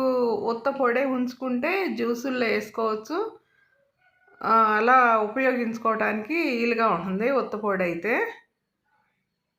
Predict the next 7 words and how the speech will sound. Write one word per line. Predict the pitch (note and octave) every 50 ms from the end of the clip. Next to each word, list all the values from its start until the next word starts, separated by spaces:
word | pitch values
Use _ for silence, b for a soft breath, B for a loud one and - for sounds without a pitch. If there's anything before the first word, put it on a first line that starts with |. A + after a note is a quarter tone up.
| _ _ _ _ _ _ _ _ _ _ _ _ _ _ -
ఎప్పుడు | A#3+ A#3+ A#3 A#3+ B3+ B3+
కావాలంటే | B3 B3+ B3 A#3+ A#3+ B3 B3 B3 B3 B3+
అప్పుడు | B3 A#3+ A#3+ A#3+ A#3+ C#4+
కొంచెం | - D4+ B3+ B3 B3 C4 B3
కారం | A#3+ A#3+ G#3 G3 G3 G3+ G#3
అయినా | G#3+ G#3+ G#3+ G#3+ B3 D4+ D4+ C#4
చేసుకోవచ్చు. | A3 G3+ G3+ - - - F#3 F3 E3 E3 - - A3 C4 F#4+ A4